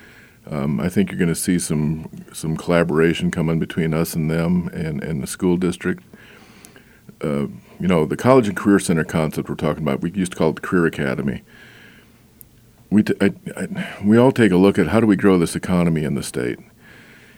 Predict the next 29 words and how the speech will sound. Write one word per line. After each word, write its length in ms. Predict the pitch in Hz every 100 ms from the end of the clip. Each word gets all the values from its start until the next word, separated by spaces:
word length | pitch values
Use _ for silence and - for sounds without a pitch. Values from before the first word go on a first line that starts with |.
| - -
And 220 | 85 82
part 240 | 123 131
of 80 | 107
it 120 | 95
is 140 | 92 92
you 80 |
gotta 180 | 87 85
have 180 | 87 -
people, 460 | 107 95 76 73 -
and 360 | 87 82 85
most 280 | 82 101 110
parts 260 | 107 87 90
of 100 | -
Kansas 380 | 90 80 78 78
are 80 |
not 180 | 80 80
growing 320 | 85 90 85
with 160 | 65 -
people, 300 | 78 - 62
but 260 | 71 - -
this 220 | 95 -
ter-, 260 | 95 82 -
area 300 | 90 80 78
of 100 | 71
the 60 | -
state 300 | - 78 -
still 280 | - 76 69
is. 320 | 50 - - _ -
Uh, 340 | - - 107